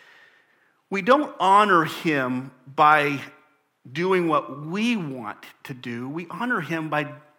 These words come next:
recognizing who he is and what he wants us to do.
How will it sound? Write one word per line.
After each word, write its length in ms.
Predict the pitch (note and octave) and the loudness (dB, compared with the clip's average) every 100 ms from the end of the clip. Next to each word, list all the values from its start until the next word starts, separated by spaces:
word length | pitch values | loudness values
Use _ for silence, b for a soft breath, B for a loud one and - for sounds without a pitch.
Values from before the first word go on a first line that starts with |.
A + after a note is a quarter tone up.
| _ | _
recognizing 840 | - F3 G3 F3+ D3+ C#3+ D3 D3+ C#3 | -4 -2 -2 -4 -4 -4 -4 -6 -8
who 260 | - F3 | -6 -8
he 160 | D#3 D#3 | -8 -12
is 320 | - D3+ F3 | -12 -8 -8
and 220 | D3 D#3+ E3+ | -6 -6 -6
what 100 | G3 | -8
he 380 | - - C4 | -12 -12 -10
wants 360 | C#4 C3+ A#2 - | -10 -10 -14 -18
us 120 | A2 | -20
to 100 | - | -20
do. 300 | A2+ G#2+ G#2 | -20 -20 -20